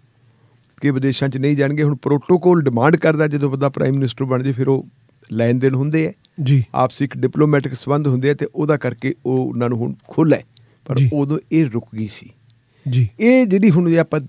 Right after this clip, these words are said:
Speaker 1: ਦੇਖੀਏ ਵੀ ਇਹ, ਇਹ, ਇਹ ਰੁਕ ਗਿਆ ਤੇ ਇਹ ਜਿਹੜਾ ਮਾਮਲਾ ਇਹ ਗੁਜਰਾਤ ਲਈ ਜਾਂ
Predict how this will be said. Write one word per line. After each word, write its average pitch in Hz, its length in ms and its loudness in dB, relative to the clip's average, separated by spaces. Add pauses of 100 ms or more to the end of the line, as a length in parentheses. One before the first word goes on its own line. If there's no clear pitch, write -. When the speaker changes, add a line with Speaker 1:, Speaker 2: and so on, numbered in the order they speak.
Speaker 1:
ਦੇਖੀਏ 139 520 -4 (920)
ਵੀ - 120 -8 (120)
ਇਹ, 214 180 4
ਇਹ, 220 240 0 (220)
ਇਹ 196 160 10
ਰੁਕ 165 220 4
ਗਿਆ 180 120 4
ਤੇ - 240 -2
ਇਹ 185 200 6 (100)
ਜਿਹੜਾ 165 200 4
ਮਾਮਲਾ 151 460 4 (140)
ਇਹ 165 120 4
ਗੁਜਰਾਤ 131 600 6
ਲਈ 143 380 6 (400)
ਜਾਂ 131 160 4